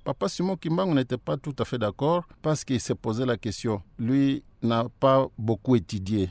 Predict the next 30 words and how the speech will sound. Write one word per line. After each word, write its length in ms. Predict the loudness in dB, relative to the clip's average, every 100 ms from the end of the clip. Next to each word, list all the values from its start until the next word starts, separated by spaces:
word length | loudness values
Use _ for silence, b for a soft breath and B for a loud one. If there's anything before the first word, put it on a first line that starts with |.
| -4
lui 300 | -4 0 4
n'a 160 | 4 2
pas 220 | 2 4
de 100 | 6
moyens, 540 | 6 6 6 4 2 -2
mais 380 | 2 4 2 0
il 300 | 4 6 6
ne 120 | 6 4
sera 880 | 0 -8 -8 -8 -8 -2 2 4 4
pas 260 | 4 4 4
écouté 640 | 2 2 -2 0 2 0 -4 0
par 160 | 2 4
la 120 | 2
population. 640 | 0 -2 0 0 -2 -6 -6 -14 -16
C'est 280 | -10 -6 -2
ainsi 280 | -2 -2 -6
qu'il 220 | -4 -2
va, 380 | 2 2 2 -2 -14 -6
euh, 360 | -2 0 0 0
réagir, 580 | 2 4 2 0 0 -2 -8 -18 -10
euh, 280 | -6 -4 -2 0
en 120 | 2
disant 320 | 2 2 2
que 300 | 2 0 0 -4
ce 180 | -6 -6
serait 340 | 0 2 2 2
mieux 180 | 2
que 180 | 0 -2
Jésus, 480 | 0 -2 0 -2 -2
euh, 100 | -6